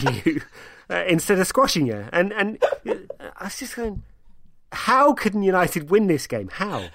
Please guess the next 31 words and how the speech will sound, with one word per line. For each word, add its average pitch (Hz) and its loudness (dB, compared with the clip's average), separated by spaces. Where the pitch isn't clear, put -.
It, 160 -10
it 180 -4
makes 185 -2
no 185 2
sense. 170 0
I 175 4
mean, 185 0
everyone 208 4
was 113 -6
all 147 4
over 135 2
the 113 -4
place. 98 -10
I 127 -4
mean, 117 -2
Smalling, 143 2
before 113 -6
he 104 -6
did 117 -6
himself, 117 -6
was 104 -12
all 104 -8
over 117 -6
the 113 -8
place. 110 -8
Rojo 131 2
kept 127 -8
giving 113 -4
the 104 -8
ball 139 2
away. 127 0